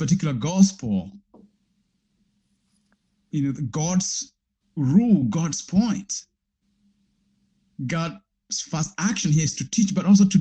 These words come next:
drive out the demons, the devil. Is this, like,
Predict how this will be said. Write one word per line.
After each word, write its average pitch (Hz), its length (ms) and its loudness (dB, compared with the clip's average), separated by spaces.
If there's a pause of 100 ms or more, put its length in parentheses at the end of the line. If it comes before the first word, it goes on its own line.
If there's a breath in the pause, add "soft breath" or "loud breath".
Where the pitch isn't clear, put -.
(140)
drive 190 320 8
out 180 220 2 (220)
the 135 160 -4 (120)
demons, 143 380 4
the - 80 -2 (220)
devil. 214 260 0 (3250)
Is 165 220 2
this, 214 180 4
like, 180 180 -6